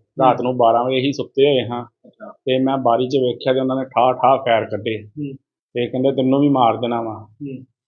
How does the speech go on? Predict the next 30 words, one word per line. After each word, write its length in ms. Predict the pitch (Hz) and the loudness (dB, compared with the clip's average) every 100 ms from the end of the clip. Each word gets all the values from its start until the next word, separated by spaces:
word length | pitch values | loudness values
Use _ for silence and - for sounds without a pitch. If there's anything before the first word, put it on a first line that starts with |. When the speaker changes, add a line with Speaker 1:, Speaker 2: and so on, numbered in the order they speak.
| _ _ _ _ _ _ - | _ _ _ _ _ _ -2
Speaker 1:
ਤੋ 280 | 131 135 - _ 143 | 0 0 -6 _ -2
ਦਸ, 320 | 143 151 156 | 6 6 6
ਦਸ, 280 | 143 147 147 | 4 4 4
ਬਾਰਾਂ 240 | 139 135 | 2 2
ਜਣੇ 260 | 131 139 143 | -2 -2 -2
ਹੈਗੇ 200 | 110 120 | -2 -4
ਸੀ। 280 | 123 110 | -6 -10
Speaker 2:
ਹੂੰ। 400 | - _ 139 131 | -18 _ -8 -2
Speaker 1:
ਇੱਕ 120 | 127 139 | 0 0
ਗਰੇਵਾਲ 560 | 127 127 135 139 143 | 2 4 6 6 4
ਸੀ, 220 | 131 120 117 | 0 -6 -8
Speaker 2:
ਹੂੰ। 420 | _ - 131 113 - | _ -18 -18 -18 -8
Speaker 1:
ਇੱਕ 240 | 131 127 - | -6 -4 -2
ਉਹ 240 | 135 139 | 0 2
ਸੀ 340 | 131 127 123 - _ _ _ _ _ - | 0 -2 -4 -12 _ _ _ _ _ -4
ਮੀਟ 240 | 135 131 127 | -2 2 6
ਵਾਲਾ। 220 | 127 117 | 6 4
Speaker 2:
ਹੂੰ, 420 | 110 - 143 139 | -2 -12 -12 -12
ਹੂੰ। 120 | - - _ _ _ | -16 -20 _ _ _
Speaker 1:
ਚਾਰ 240 | 139 131 131 | 4 6 6
ਪੰਜ 240 | 135 135 | 0 0
ਜਣੇ 160 | 139 139 | 0 0
ਹੋਰ 200 | 127 113 | 0 0
ਸੀ, 80 | |
ਮੈਨੂੰ 220 | 135 131 131 | -2 -2 -2
ਉਹਨਾਂ 140 | 135 | 0
ਦੇ 80 | 135 | 0
ਨਾਂ 280 | 123 117 120 | 0 0 0
ਨਹੀਂ 120 | 135 | 0
ਪਤਾ। 380 | 123 120 117 | 2 2 0